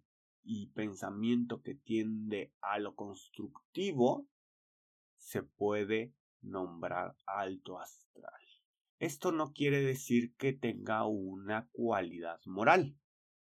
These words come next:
sino simplemente de su propia naturaleza. La emoción que nos sirve para destruir y transformar algo, darle una forma a algo,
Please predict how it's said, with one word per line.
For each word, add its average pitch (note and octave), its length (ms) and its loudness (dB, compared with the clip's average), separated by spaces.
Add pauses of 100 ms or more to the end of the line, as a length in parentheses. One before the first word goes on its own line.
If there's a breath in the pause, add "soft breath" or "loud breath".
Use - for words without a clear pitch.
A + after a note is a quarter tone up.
(500)
sino F2 320 -8
simplemente G#2+ 840 -4
de A2+ 140 -4
su - 240 -14
propia G2+ 500 -6
naturaleza. D#2+ 1040 -12 (720)
La B2+ 180 2
emoción B2 600 0
que A#2+ 120 -4
nos A#2+ 200 -6
sirve F2 320 -4
para E2 260 -6
destruir D3+ 640 -2 (1200)
y B2 220 -4 (160)
transformar G2 1400 0
algo, B2+ 640 6 (400)
darle A2 400 -2
una G#2+ 260 -4
forma D3 580 4
a A2+ 180 6
algo, G2+ 360 2